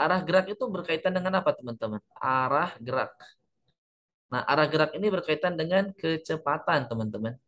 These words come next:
Ya. Jadi kalau sebuah partikel kita ingin tahu arah geraknya, lihat kecepatannya, lihat vektor kecepatannya. Oke. Pada saat T nol di mana? Ini T nol di sini. T-nya nol.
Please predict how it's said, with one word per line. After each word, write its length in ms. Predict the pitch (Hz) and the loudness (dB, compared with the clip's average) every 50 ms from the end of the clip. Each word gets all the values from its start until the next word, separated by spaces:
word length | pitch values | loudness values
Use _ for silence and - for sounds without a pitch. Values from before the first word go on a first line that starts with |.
| _ _ _ _ _ _ _ _ _ _ _ _ | _ _ _ _ _ _ _ _ _ _ _ _
Ya. 320 | - - - 113 127 131 - _ _ _ _ _ _ _ _ _ _ _ _ _ _ _ _ | -8 -4 -4 -4 -4 -6 -8 _ _ _ _ _ _ _ _ _ _ _ _ _ _ _ _
Jadi 160 | - 110 160 | -4 -2 -2
kalau 320 | 156 - 135 131 131 127 | 0 2 2 4 4 2
sebuah 480 | 120 - 123 117 113 113 113 110 107 - | 2 0 -4 -4 0 0 0 0 -2 -4
partikel 560 | 101 98 - 202 202 202 180 175 170 170 170 - - _ _ _ _ _ _ _ - _ | -8 -2 -2 0 4 6 6 6 6 4 0 -6 -12 _ _ _ _ _ _ _ -20 _
kita 240 | - 135 - - 104 | -10 -8 -2 -2 -2
ingin 240 | 123 123 123 123 117 | -2 -2 -6 -4 0
tahu 320 | 147 120 117 113 - - _ - | 2 2 2 2 0 -4 _ 0
arah 240 | 143 190 233 226 185 | 0 0 0 0 -2
geraknya, 480 | 139 147 143 127 - 127 139 147 156 | 0 0 0 0 0 -2 -4 -4 -2
lihat 480 | 160 170 180 196 202 208 202 190 - - | -2 0 0 -2 0 -2 -4 -4 -6 -8
kecepatannya, 1200 | - 175 165 - - 175 175 - 151 147 - 147 147 147 147 156 165 175 175 160 143 127 113 113 | -8 -8 -8 -6 -8 -8 -4 -4 -6 -2 0 0 0 0 0 2 4 6 6 6 6 4 2 -2
lihat 320 | 123 139 143 147 151 151 | 0 2 4 4 2 2
vektor 400 | - - 147 - - - 165 160 | 0 -2 -2 -2 0 0 0 0
kecepatannya. 1120 | 156 - 160 160 - 160 156 160 147 117 127 117 117 123 139 151 151 143 127 113 110 107 - | 0 -2 -4 -4 -4 -2 0 0 0 0 -2 -4 0 2 4 6 6 6 4 2 0 -4 -8
Oke. 320 | _ - 123 110 87 - _ _ _ - _ _ _ _ _ _ | _ -6 -4 -4 -4 -6 _ _ _ -20 _ _ _ _ _ _
Pada 160 | 147 151 165 | 2 2 4
saat 160 | 160 180 175 | 4 4 4
T 160 | - 180 165 | 4 4 4
nol 160 | 202 240 240 | 6 4 4
di 80 | 208 190 | 6 4
mana? 240 | 190 175 160 147 - | 4 2 2 2 0
Ini 160 | 196 208 208 | -2 -2 -2
T 80 | 190 175 | -2 0
nol 360 | 185 185 175 180 175 165 147 135 | 0 -2 -2 0 2 2 0 0
di 0 | |
sini. 240 | 120 120 113 107 107 - _ _ | -2 -6 -10 -10 -12 -14 _ _
T-nya 240 | 120 117 123 123 | -10 -8 -8 -8
nol. 320 | 113 123 120 110 101 92 | -8 -6 -6 -6 -6 -8